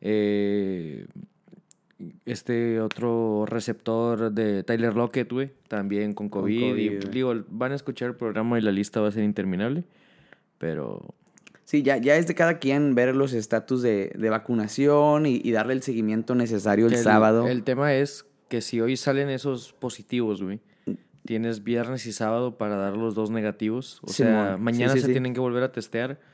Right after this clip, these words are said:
Speaker 2: Sí.
Speaker 1: y el sábado otra vez, pero si hoy diste positivo,
Speaker 2: Es muy poco probable que mañana des
Speaker 1: es
Speaker 2: negativo.
Speaker 1: sumamente poco probable, sí. O-, ojo, hay una, digo, lo veo sumamente imposible, güey, sí,
Speaker 2: Sí.
Speaker 1: por,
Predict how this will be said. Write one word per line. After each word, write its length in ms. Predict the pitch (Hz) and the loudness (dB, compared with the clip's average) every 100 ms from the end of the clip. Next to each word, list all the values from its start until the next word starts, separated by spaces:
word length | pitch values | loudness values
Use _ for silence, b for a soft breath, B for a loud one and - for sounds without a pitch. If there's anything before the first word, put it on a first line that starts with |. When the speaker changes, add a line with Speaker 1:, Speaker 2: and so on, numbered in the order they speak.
| b | b
Speaker 2:
Sí. 300 | - 107 107 | -2 0 0
Speaker 1:
y 40 | 107 | -2
el 100 | 98 | -2
sábado 380 | 127 123 127 117 | -2 0 0 -2
otra 200 | 113 113 | -4 -4
vez, 280 | 117 139 | -2 -4
pero 260 | - 110 98 | -4 -4 -4
si 160 | - 113 | -2 0
hoy 160 | 120 | 0
diste 260 | 127 120 135 | -2 -4 -6
positivo, 640 | - 120 113 117 123 143 147 | -6 -8 -6 -4 -4 -2 -2
Speaker 2:
Es 120 | 117 | 0
muy 120 | 113 | 0
poco 240 | 113 110 | 0 -2
probable 280 | 107 107 101 | 0 2 2
que 80 | 101 | 0
mañana 300 | 98 95 98 | -2 -2 0
des 100 | 104 95 | 0 0
Speaker 1:
es 40 | |
Speaker 2:
negativo. 340 | 98 92 120 113 | -2 -2 -2 0
Speaker 1:
sumamente 560 | 123 120 117 110 107 | 0 2 0 0 -2
poco 300 | 107 104 101 | -6 -6 -6
probable, 420 | - 98 82 - - | -6 -6 -4 -8 -12
sí. 200 | - - _ _ - - | -18 -20 _ _ -20 -4
O-, 180 | 120 117 | -4 2
ojo, 320 | 143 147 120 | 2 4 2
hay 160 | 120 135 | 2 2
una, 240 | 156 160 - - - - | 0 -2 -6 -20 -20 -10
digo, 320 | 123 147 143 135 | -4 4 6 6
lo 100 | 123 | 6
veo 320 | 127 147 - | 6 4 2
sumamente 720 | - - 190 202 170 147 147 | -6 2 6 6 4 0 -2
imposible, 480 | 156 - 110 104 113 | -4 -4 -4 -2 0
güey, 180 | 143 190 165 | -2 -4 -6
sí, 100 | - | -2
Speaker 2:
Sí. 100 | 110 | 2
Speaker 1:
por, 180 | 107 | 2